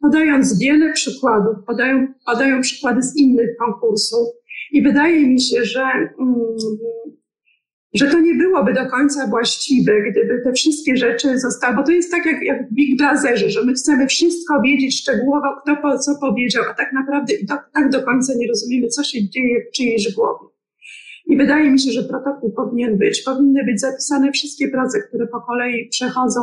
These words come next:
do kolejnych etapów, to powinno być ujawnione. Do tego służy dyskusja pokonkursowa, która jest bardzo ważna.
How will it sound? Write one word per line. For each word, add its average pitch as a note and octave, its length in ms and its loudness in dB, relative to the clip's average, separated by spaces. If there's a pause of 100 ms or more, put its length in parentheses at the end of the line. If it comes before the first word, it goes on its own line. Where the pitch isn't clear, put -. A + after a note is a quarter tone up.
do A3+ 120 -2
kolejnych A#3 520 -4
etapów, E4 500 -4
to B3 140 -8
powinno B3 360 0
być - 240 -4
ujawnione. A#3 800 -4 (440)
Do D4 80 4
tego D4 280 2
służy C4+ 400 0
dyskusja A#3 520 -2
pokonkursowa, A3 720 -4
która D4 180 -2
jest C4+ 200 2
bardzo G#3 380 0
ważna. G#3 500 -4